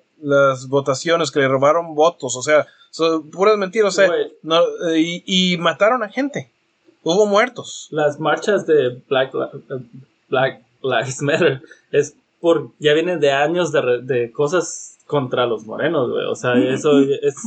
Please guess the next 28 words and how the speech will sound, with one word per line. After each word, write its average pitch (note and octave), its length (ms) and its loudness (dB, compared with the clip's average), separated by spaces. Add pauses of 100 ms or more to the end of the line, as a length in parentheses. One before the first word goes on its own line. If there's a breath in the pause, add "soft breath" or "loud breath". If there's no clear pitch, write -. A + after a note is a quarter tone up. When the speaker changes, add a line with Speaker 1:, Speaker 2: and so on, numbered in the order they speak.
(100)
Speaker 2:
un, D3+ 240 -2
fue D3+ 180 0
marchas E3+ 640 0 (340)
de D3 100 0
que D3 120 -2
ya D#3 60 4
están F#3+ 200 -2
cansados, E3+ 540 2
de A#2+ 100 -4
que C3 120 -4
ya, D3+ 460 2 (280)
o C3+ 80 -12
sea, C3+ 220 2
año D#3 260 2
tras C#3 200 -2
año D3 200 0
tras C3+ 180 -12
año C3+ 220 -2
de C3 200 -2
racismo, C3+ 720 -2
de A#2 560 2 (180)
injusticias, C3 1120 -2 (600)
y D3 500 -4
la B2+ 380 -4
pendejada C3+ 540 0
de E3 80 0
contra C#3 220 -6
el B2 80 -8